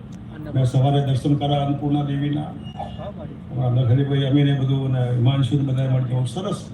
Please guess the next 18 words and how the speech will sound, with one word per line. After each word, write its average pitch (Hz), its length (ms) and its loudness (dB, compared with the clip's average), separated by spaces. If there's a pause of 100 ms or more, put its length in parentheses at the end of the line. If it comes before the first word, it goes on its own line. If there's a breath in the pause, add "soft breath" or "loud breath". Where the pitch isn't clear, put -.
(520)
બનાવ્યું 120 280 -4
છે - 80 -12
મંદિર, 101 320 -10
સારું. - 300 -8 (1400)
એટલે 139 160 -4
આ 147 280 -2
એક 139 180 -10
બહુ 175 200 -8 (500)
વાવ 143 340 2
અડાલજની, 139 560 -6 (1000)
સેન્ટર 143 420 2
અડાલજ, 139 300 -4 (1200)
પાટીદાર 147 380 2
સમાજના 151 520 2
ત્રણેય 196 380 -2
દેવીઓ, 151 540 6 (1700)
કડવા 139 240 0
પટેલ, 147 480 0